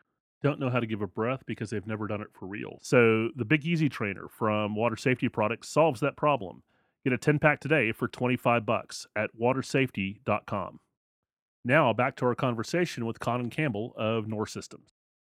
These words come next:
And you look at some of those guidelines that came out,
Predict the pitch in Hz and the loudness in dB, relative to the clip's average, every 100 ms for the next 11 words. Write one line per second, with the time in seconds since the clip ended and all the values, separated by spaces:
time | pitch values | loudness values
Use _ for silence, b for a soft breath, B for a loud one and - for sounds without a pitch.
0 | _ _ _ - 131 147 196 202 - 175 | _ _ _ -6 -2 2 2 0 -2 -2
1 | 127 - 135 - 123 104 - 104 - 107 | -2 2 2 2 -2 -6 -8 -14 -10 -12
2 | 95 101 - | -12 -16 -18